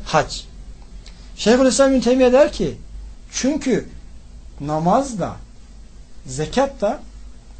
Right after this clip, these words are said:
aşikar ibadetlerdir. Yani kişide bu gözükmesi lazım. Hem imanı, yani la ilahe illallah inancı ki bundan dolayı güç yettiği, yetirdiği halde bunu söylemeyen kafirdir der alimler.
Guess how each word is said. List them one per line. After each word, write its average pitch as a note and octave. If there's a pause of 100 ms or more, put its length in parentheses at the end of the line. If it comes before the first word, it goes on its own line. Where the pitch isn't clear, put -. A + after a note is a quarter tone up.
(200)
aşikar D#3+
ibadetlerdir. A2+ (2000)
Yani D#3+ (100)
kişide G#3+
bu A#3+
gözükmesi G3+
lazım. C#3+ (1160)
Hem G#3+ (220)
imanı, D#3+
yani B2+
la C#3
ilahe C#3+
illallah D3+
inancı C#3
ki C#3
bundan D#3+
dolayı D#3 (280)
güç D3
yettiği, D#3+
yetirdiği D3+
halde D#3+
bunu D#3
söylemeyen D3+
kafirdir E3
der F#3+
alimler. F3+